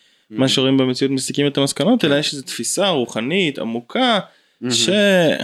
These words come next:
Speaker 2: כן.
Speaker 1: כל מה שקורה במציאות צריך להתאים אליה, ולא משנים את האידיאולוגיה לאור מה שרואים במציאות, אלא להפך. מעניין אותי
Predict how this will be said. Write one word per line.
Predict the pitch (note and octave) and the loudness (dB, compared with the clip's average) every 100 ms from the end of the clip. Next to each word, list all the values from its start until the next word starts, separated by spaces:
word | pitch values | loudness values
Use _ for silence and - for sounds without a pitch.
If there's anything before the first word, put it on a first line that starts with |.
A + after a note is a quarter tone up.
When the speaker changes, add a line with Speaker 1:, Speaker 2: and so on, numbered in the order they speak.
| - | -6
Speaker 2:
כן. | D#2+ - | -8 -6
Speaker 1:
כל | E3 | -4
מה | F#3 | -2
שקורה | E3 D3 D3 | -4 -2 0
במציאות | D#3 D3 - C#3+ E3+ | 2 0 2 2 4
צריך | - D3 | 2 2
להתאים | C#3+ C#3 - F3+ | 0 0 2 4
אליה, | E3+ A3+ A#3 G3+ | 4 6 6 6
ולא | D#3+ C#3+ E3 | 6 4 6
משנים | F3 - D#3 D#3+ | 4 4 2 2
את | D#3 C#3+ C3+ - _ _ _ _ | 0 0 -2 -4 _ _ _ _
האידיאולוגיה | C3+ C3 C3 D3 D3 C#3 | 0 4 6 6 4 4
לאור | C3+ C#3 | 4 4
מה | C#3 | 2
שרואים | C#3 C#3 D#3+ | -2 -2 -2
במציאות, | D3 C#3+ E3+ F#3 | -2 0 0 0
אלא | C3 | 2
להפך. | A#2+ C#3 - A3+ F3+ | 2 0 -2 -4 -2
מעניין | D#3 F#3+ G#3 | 0 2 2
אותי | G3+ F3+ | 2 0